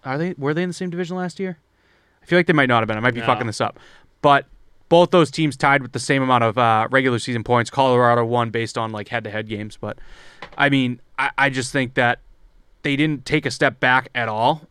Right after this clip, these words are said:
Speaker 1: I mean, they did a little with Fleury leaving, but I think Leonard can fill those shoes, and Brossoit as a backup's golden. So.
Speaker 2: Yeah, we all know that whole, that whole, uh, Robin,
Speaker 1: Debacle.
Speaker 2: uh,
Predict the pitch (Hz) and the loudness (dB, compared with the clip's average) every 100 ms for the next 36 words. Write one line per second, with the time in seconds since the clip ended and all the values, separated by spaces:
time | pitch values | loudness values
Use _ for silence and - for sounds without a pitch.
0 | - 147 147 135 139 151 170 131 135 135 | -2 2 2 2 2 4 4 4 4 4
1 | 113 - 123 127 139 143 147 117 117 - | 0 0 2 2 2 0 -2 -2 -2 -4
2 | _ - 120 123 113 120 120 104 127 117 | _ -8 -6 -4 -4 -4 -4 -4 -2 -2
3 | 107 123 113 107 104 113 113 104 107 107 | -4 -6 -8 -10 -10 -8 -8 -10 -14 -14
4 | 113 - - - 117 - 104 101 117 120 | -18 -16 -16 -16 -18 -14 -14 -12 -10 -8
5 | 117 117 110 110 110 127 113 117 110 117 | -8 -8 -8 -10 -10 -10 -8 -10 -8 -8
6 | 113 110 107 104 104 113 113 107 107 101 | -6 -6 -8 -8 -8 -8 -6 -8 -8 -4
7 | 127 107 | -2 -2